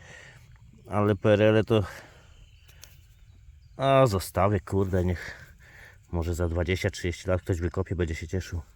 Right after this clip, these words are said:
Chlup. Teraz mi tutaj coś błysnęło, pokażę tutaj, zobaczcie.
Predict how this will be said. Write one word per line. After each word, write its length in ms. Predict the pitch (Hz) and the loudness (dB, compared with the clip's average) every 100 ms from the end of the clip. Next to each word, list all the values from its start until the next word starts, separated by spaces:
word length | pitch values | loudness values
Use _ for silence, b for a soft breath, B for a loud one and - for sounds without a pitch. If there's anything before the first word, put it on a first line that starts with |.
| - _ b b b - - | -20 _ b b b -20 -10
Chlup. 360 | - 175 - _ _ _ - - - - B B B _ - _ _ - _ | -6 -6 -10 _ _ _ -20 -20 -20 -20 B B B _ -20 _ _ -20 _
Teraz 280 | 123 123 101 | 2 2 2
mi 100 | 117 | -2
tutaj 260 | - 92 82 | -2 -8 -4
coś 180 | 123 | -4
błysnęło, 760 | 90 90 - 90 78 82 85 90 | -2 -4 -2 -2 -2 -2 -4 -4
pokażę 520 | 104 92 - 80 73 | -4 -6 -6 -10 -12
tutaj, 280 | - - 95 | -14 -12 -10
zobaczcie. 640 | 85 - 76 - - 117 | -8 -8 -10 -10 -6 -6